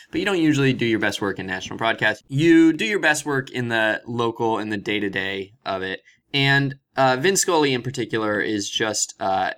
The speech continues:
to, the, what you really hope to do is, is to transcend the, to, to be a good local guy, but to really transcend what it means to be a local guy. And so, uh, Vin Scully came over from Brooklyn. He was already their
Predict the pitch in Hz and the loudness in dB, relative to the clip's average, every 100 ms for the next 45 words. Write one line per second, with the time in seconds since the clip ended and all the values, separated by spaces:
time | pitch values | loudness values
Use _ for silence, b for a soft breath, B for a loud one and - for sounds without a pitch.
0 | - - - 165 165 - - - 180 - | -12 -20 -6 -2 -2 -4 -10 -2 -2 -2
1 | - - 160 180 180 202 214 175 - 135 | -12 -2 0 2 4 4 4 4 2 2
2 | 127 117 110 104 - - - 107 - 120 | 2 4 2 0 -2 -4 -4 -2 -2 -4
3 | 104 - 131 120 110 - 107 101 98 - | -4 -4 -2 0 0 0 0 -2 -4 -10
4 | b b - 107 101 101 - 107 139 135 | b b -6 -2 -2 -4 -12 -4 2 2
5 | 160 147 160 214 190 143 151 135 127 131 | 2 0 0 4 4 6 4 4 2 2
6 | 120 110 110 117 113 107 113 101 98 98 | 2 2 0 0 0 -2 -4 -4 -4 -6
7 | 98 87 - - 107 101 107 - 101 98 | -6 -10 -18 -8 -2 2 2 2 0 -4
8 | 98 98 - 87 95 98 101 101 95 95 | -6 -8 -6 -4 -4 -4 -6 -4 -2 -4
9 | - B B B 151 147 147 180 165 160 | -8 B B B 2 4 6 6 6 4
10 | 135 147 - - 165 147 143 214 202 180 | -2 -14 -18 -4 6 6 6 2 2 4
11 | 151 147 135 135 127 120 113 - 131 113 | 6 4 4 2 2 2 0 0 -2 0
12 | 104 101 117 104 113 110 117 117 110 107 | -2 -4 -6 -6 -4 0 2 4 2 2
13 | 101 | 0